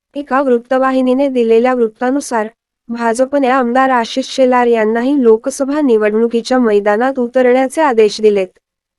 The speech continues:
पण शेलार यांनीही आपल्याला लोकसभा लढवण्यात रस नसल्याचे स्पष्ट केले आहे. केंद्रीय मंत्री नारायण राणे यांनाही भाजप हायकमांडने लोकसभा लढवण्याचे निर्देश दिलेत.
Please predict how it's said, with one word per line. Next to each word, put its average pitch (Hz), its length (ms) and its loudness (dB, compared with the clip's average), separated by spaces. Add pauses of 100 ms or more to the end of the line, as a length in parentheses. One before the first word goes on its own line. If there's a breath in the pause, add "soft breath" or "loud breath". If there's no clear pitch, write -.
(340)
पण 277 160 0
शेलार 262 400 0
यांनीही 254 520 0
आपल्याला 247 520 0
लोकसभा 262 680 0
लढवण्यात 240 580 2
रस 254 300 -2
नसल्याचे 247 540 -4
स्पष्ट 247 440 -4 (100)
केले 240 220 2
आहे. 202 280 -2 (440)
केंद्रीय 262 480 2
मंत्री 269 460 0
नारायण 240 460 0
राणे 269 380 2
यांनाही 240 440 0
भाजप 233 500 -4
हायकमांडने 269 840 0
लोकसभा 240 600 0
लढवण्याचे 240 640 0
निर्देश 226 500 2
दिलेत. 214 240 2